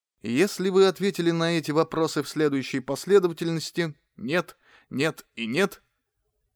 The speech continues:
тогда простите нас, что мы суём свой нос в чужие дела, совершенно не догадываясь о том,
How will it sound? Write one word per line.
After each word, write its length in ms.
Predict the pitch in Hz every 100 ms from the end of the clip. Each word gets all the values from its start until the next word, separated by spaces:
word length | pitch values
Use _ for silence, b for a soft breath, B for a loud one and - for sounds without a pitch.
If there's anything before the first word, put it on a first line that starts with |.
| _
тогда 320 | - 117 123
простите 580 | 127 143 131 - 196 190
нас, 240 | 185 170
что 240 | - - 127
мы 140 | 127
суём 320 | - 131 123
свой 240 | - 131 135
нос 220 | 147 185
в 100 | -
чужие 400 | - 156 135 151
дела, 340 | 147 135 107 104 _ _ _ _
совершенно 640 | - - 139 147 - 170 151
не 140 | 143
догадываясь 600 | 139 131 123 113 110 -
о 60 | 131
том, 300 | - 208